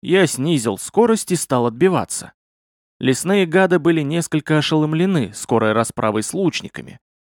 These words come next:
А эта крашеная сучка ещё и завизжала от ярости.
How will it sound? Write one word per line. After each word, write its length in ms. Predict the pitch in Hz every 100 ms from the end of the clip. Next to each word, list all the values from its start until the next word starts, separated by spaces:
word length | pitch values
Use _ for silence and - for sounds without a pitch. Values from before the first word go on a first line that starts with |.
| _
А 120 | -
эта 260 | 113 185 202
крашеная 600 | 190 208 208 208 202 190
сучка 420 | - 151 185 -
ещё 320 | 165 135 127
и 80 | 143
завизжала 680 | 147 156 147 101 104 107 120
от 120 | 143
ярости. 560 | 208 180 98 - -